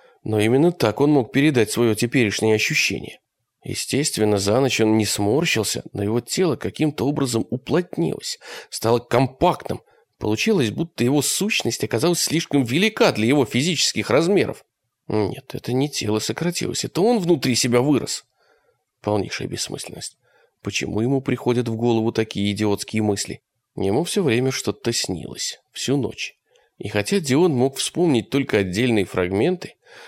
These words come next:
он был уверен, что эти сны объединены общим сюжетом, что все эпизоды взаимосвязаны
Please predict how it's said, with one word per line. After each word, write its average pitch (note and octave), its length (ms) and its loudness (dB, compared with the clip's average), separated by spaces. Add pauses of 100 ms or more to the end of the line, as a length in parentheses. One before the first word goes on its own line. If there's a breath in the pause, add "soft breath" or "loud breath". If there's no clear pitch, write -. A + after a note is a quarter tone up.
(140 loud breath)
он G#3+ 240 4
был A3+ 160 4
уверен, E3 420 4
что D3+ 220 2
эти C3 240 2
сны A#2+ 320 4
объединены B2+ 600 4
общим A#2 360 0
сюжетом, C#3 500 -2 (440)
что - 260 -4
все G#3 240 0
эпизоды E3+ 460 2
взаимосвязаны A#2 1000 2